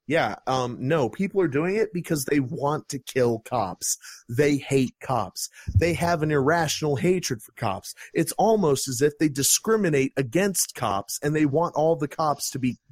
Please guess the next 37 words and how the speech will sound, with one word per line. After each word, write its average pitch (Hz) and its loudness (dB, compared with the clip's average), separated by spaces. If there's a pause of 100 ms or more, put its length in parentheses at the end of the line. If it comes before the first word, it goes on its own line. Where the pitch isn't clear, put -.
(120)
dead. 117 0 (1800)
It 135 -6
doesn't, 175 0
see, 220 2
this 226 2
is 190 -2
the 185 0
problem, 175 -2
too. 170 0 (540)
It 190 2
doesn't 208 4
matter 190 2
your 135 0
skin 190 0
color. 101 -4 (180)
It 147 -2
doesn't 185 2
matter 175 2
your 156 2
religious 143 2
affiliation. 110 0 (240)
All 220 4
that 214 2
matters 147 2
is 139 -4
that 139 0
you 196 0
put 208 2
on 202 2
a 160 0
uniform 147 0
to 151 -4
protect 208 -2
and 185 -2
serve 185 2
your 147 0
community, 147 2